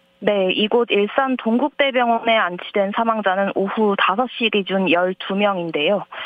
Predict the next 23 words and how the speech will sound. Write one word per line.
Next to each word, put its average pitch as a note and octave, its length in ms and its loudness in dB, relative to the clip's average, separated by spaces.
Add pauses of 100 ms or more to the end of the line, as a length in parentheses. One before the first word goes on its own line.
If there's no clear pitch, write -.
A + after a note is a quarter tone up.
(200)
현재 C4 340 0
이태원 C4 520 0
헬로윈 D4+ 460 2
압사 E3 400 -2
사고로 A#3+ 400 0
인한 G#3 340 0
사망자 C#4 460 0
백쉰세 B3+ 720 -2
명은 A3+ 380 0 (360)
경기 A3 340 0
고양 G#3+ 520 0
일산 G#3+ 420 0
동국대병원, F#3 840 -2 (400)
서울 D4+ 280 2
한남동 C#4+ 600 2
순천향대병원을 A3 1080 2
비롯해 D#3+ 500 -2 (360)
삼십여 D4+ 440 2
개 G#3+ 180 0
병원에 F3 480 0
분산돼 G3+ 560 0
안치돼 E3+ 400 -4
있습니다. - 560 -6